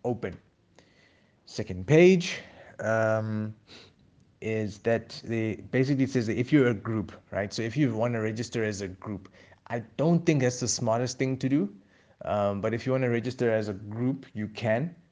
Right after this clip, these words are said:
Uh, maybe if you are part of a band or something like that, and you are, um, that's all you do. Like, there's no solo work that you do, then this might make sense. I'd rather just do it as an individual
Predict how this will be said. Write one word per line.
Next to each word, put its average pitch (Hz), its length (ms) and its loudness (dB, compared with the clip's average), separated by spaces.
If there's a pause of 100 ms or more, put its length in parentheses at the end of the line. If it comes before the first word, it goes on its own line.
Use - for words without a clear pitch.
(220)
Uh, 92 160 0
maybe 101 380 -4
if - 160 -10
you 101 140 -2
are 95 160 2
part 104 240 -2
of 101 100 -4
a 95 60 -2
band 113 420 2
or 98 60 -4
something 113 240 -6
like 104 140 -6
that, 104 260 2
and 98 600 -6
you 101 320 -8
are, 95 420 2 (420)
um, 87 460 -2
that's 113 200 0
all 117 140 -4
you 101 140 -4
do. 92 220 -8 (240)
Like, 98 140 -8
there's 104 140 -8
no 107 100 -6
solo 104 320 -4
work 98 180 -6
that 101 120 -14
you 95 60 -12
do, 101 120 -4
then 95 160 -4
this 101 180 -6
might 98 220 -4
make 92 180 -6
sense. 131 280 -6 (1200)
I'd 110 240 4
rather 110 240 2
just 107 260 -6
do 101 120 -2
it 98 80 -2
as 98 140 -2
an 95 60 -8
individual 90 580 -10